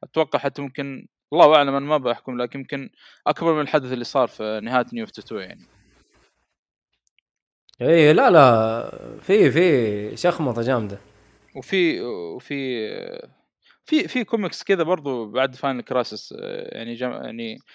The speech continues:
Speaker 1: أو إيشيو، آه، نقول إيشيوز جمعها لك في نهاية ال-، الكوميك بعد، آه، The Return of Bruce Wayne. آه،
Speaker 2: مم.
Speaker 1: أت-، زي، على أساس إن يعني لويس لين هي الكاتبة،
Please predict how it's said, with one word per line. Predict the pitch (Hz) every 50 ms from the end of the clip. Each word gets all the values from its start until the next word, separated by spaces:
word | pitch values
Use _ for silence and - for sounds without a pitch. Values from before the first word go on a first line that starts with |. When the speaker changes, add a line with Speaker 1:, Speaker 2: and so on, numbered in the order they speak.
| - - _ - -
Speaker 1:
أو | 139 143 143 139
إيشيو، | 160 - - 160 160 143
آه، | - 135 131 131
نقول | 135 139 139 147 156 156
إيشيوز | 185 - - 139 135 139 131 123 - - _ _ _ _ _ _ _ _ _ _ _
جمعها | - 135 147 151 160 165 156 135 131
لك | 131 135 -
في | - - 123
نهاية | 123 131 131 131 123 - - 117
ال-، | 110 107 101 95
الكوميك | 98 - - _ - - 127 127 135 _ _ -
بعد، | 123 117 113 113 113
آه، | 107 107 101 101 - - - - - - - - - _ _ _ _ - - - 151
The | 135 120 117
Return | 113 - - 131 117 110
of |
Bruce | - 113 113 113 - - - 127
Wayne. | 120 123 131 - _ _ _ _ _ _ _ _ _ _ _ _ _ _ - _ 123
آه، | 117 117 117 113 113 113 113 113 113 113 117
Speaker 2:
مم. | 139 143 135 113 101
Speaker 1:
أت-، | - _ _ - _ _ _ _ _
زي، | 143 139 160 -
على | - 135 113 120 139
أساس | 139 - 160 143 - 156
إن | 147 143 135
يعني | 131 135 135 131 127 131
لويس | 135 143 135 - -
لين | 156 147 131 131
هي | 139 135
الكاتبة، | 117 - - 127 117 - - 98 117 117